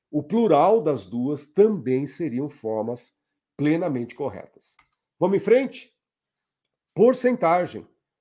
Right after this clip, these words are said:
Ah, tá ali do lado do partitivo, coloca do lado, numeral fracionário, é o mesmo raciocínio. Quando eu ensino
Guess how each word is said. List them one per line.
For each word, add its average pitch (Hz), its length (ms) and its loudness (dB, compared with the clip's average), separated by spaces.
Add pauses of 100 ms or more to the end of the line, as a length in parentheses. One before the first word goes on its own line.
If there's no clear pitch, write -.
(180)
Ah, 185 380 0
tá 175 140 -2
ali 160 140 -2
do 196 120 0
lado 165 240 0
do 156 60 -6
partitivo, 175 920 -6 (280)
coloca 160 440 0
do 135 100 -6
lado, 151 400 2
numeral 165 440 0
fracionário, 156 920 -4 (400)
é 135 80 -6
o 147 60 -4
mesmo 170 480 -2
raciocínio. 110 600 -10
Quando 202 220 -2
eu 196 60 0
ensino 170 680 -6